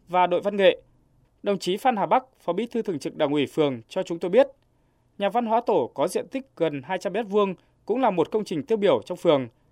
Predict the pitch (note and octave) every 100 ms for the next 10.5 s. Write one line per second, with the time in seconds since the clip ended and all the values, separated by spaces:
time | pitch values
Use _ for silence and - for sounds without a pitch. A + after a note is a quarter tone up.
0 | _ _ - G#3 B3+ A3+ G#3+ E3 D3+ F#3
1 | E3+ D3 A#3+ - G3+ F#3+ D#3 C#3 - E3+
2 | C4+ C4+ F#3+ - E3 E3 D#3 C#3+ A3+ C#4
3 | - _ _ _ - F#3 G#3+ A3+ F#3+ G3
4 | G#3+ A3 G#3+ G#3 G#3+ A3 D3 C3 - G3
5 | F#3 G#3+ A3+ F3 - G3+ F#3 C3+ - -
6 | D3+ C3 A2 _ G#3 G3+ D#3 B2 C#3+ C#3
7 | A#2+ - _ _ _ _ _ _ C#3+ F#3
8 | A#3+ - F3 D3 C3+ D#3 A2+ - _ _
9 | _ E3 E3 E3 F#3 - A3 G3 C3 E3
10 | G3 C3+ F#3 F#3 E3